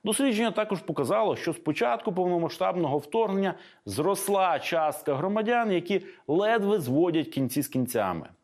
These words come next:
Ну, таких вже дванадцять відсотків порівняно з дев'ятьма відсотками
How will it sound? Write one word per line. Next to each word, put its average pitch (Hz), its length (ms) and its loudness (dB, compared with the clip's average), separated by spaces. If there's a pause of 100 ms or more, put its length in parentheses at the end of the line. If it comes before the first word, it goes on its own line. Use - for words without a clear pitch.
(160)
Ну, 151 420 0 (220)
таких 143 260 -2
вже 131 420 0 (280)
дванадцять 139 600 -2
відсотків 175 520 -4
порівняно 147 640 0
з 131 400 0 (360)
дев'ятьма 127 520 -2
відсотками 139 680 -4